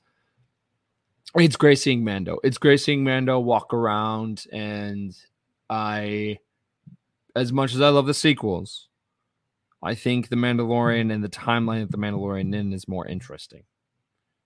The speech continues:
um, in, in, in, in my opinion. And I think going forward, the, uh, just seeing the, the crowds <laughs> gather around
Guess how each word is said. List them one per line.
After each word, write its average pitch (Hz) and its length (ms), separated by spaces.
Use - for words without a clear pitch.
um, 90 460
in, 98 400
in, 98 280
in, 92 240
in 90 120
my 80 160
opinion. - 420
And 107 180
I 107 100
think 127 320
going 123 300
forward, 113 500
the, 113 160
uh, 101 380
just 117 260
seeing 120 380
the, 104 480
the 107 600
crowds 127 440
<laughs> - 20
gather 123 400
around 113 580